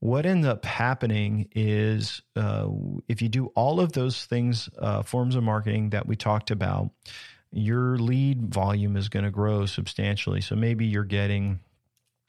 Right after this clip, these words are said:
I don't know, you know, a lead, uh, a week on your website, or maybe a couple leads a week.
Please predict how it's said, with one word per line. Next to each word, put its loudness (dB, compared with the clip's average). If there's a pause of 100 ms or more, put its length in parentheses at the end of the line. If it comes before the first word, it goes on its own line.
(140)
I 2
don't 2
know, -2 (100)
you -2
know, -2
a -2
lead, 0
uh, 0 (120)
a 0
week 0 (100)
on 0
your 0
website, -2
or 0
maybe 0
a 0
couple -2
leads -2
a -2
week. -2